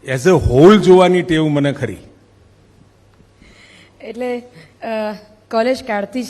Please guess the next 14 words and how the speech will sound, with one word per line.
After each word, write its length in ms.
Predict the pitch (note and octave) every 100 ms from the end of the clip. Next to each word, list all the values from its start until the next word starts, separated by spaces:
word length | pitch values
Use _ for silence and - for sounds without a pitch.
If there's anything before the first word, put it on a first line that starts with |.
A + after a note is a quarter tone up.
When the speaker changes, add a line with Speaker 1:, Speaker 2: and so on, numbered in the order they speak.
| -
Speaker 2:
તમારી 360 | G#3 G#3 G#3
આ 80 | G3+
નેતાગીરી 540 | G3 F3 G3+ F#3 F#3+ F#3+
પ્રસ્થાપિત 520 | F3+ E3+ G3 F#3 F#3
થઈ 120 | F#3+
ગઈ 100 | G3
ને 80 | G#3+ F#3+
finally 320 | F3 F3 F3
આજે 200 | E3+ F3
આપ, 220 | F3 -
અ, 560 | F3+ F3+ - _ _ - F3+ F3 F3+ E3+
મંત્રી 360 | E3+ E3+ F3+
છો. 200 | E3+ E3 D#3+ _ - - _
અ, 40 | -